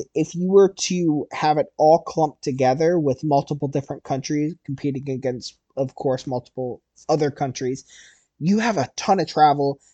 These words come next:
have a ton of expenses, and separating it into East and West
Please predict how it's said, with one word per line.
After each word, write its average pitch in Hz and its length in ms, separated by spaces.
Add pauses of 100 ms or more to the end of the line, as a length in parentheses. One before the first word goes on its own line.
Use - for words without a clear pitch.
have 131 100
a 127 60
ton 180 240
of 170 100
expenses, 131 800 (320)
and 143 400
separating 190 640
it 156 100
into 147 320
East 175 320
and 127 200
West 135 520